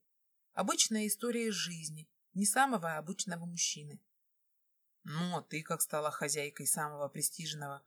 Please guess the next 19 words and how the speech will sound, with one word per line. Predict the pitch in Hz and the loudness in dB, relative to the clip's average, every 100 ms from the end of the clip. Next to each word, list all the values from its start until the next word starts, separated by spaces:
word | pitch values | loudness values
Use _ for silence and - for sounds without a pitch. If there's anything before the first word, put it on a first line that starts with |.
| - | -12
в | 156 | -10
округе | 156 165 160 147 | -6 -4 -4 -2
салона | - 151 151 147 | -2 -2 -6 -8
красоты?" | - 139 143 - 143 - _ _ _ _ _ _ _ _ _ _ | -4 -2 -2 -6 -10 -10 _ _ _ _ _ _ _ _ _ _
"Случайно", | - 240 233 220 - 214 214 196 170 - _ _ _ | -4 2 2 4 2 2 0 -2 -6 -14 _ _ _
усмехнулась | 214 - 214 - 208 208 196 214 | 4 4 4 0 -2 4 4 4
Ирина. | 196 196 180 - _ _ _ _ _ _ _ _ _ _ _ | 2 0 -2 -6 _ _ _ _ _ _ _ _ _ _ _
А | 202 | 2
всё | - 330 | 2 2
и | 302 | 2
правда | 240 269 220 | 8 8 8
произошло | 208 202 202 196 - 262 | 2 0 0 0 2 2
как-то | 269 240 233 | 4 2 2
само | 185 185 190 | 2 4 2
собой. | 190 190 165 165 160 _ _ _ _ _ | 0 0 -2 -10 -14 _ _ _ _ _
На | - | -2
заре | 196 254 302 | 4 4 4
своей | 294 208 220 254 | 0 -2 -2 -2
карьеры, | 233 226 226 277 269 196 | 0 2 2 0 0 -2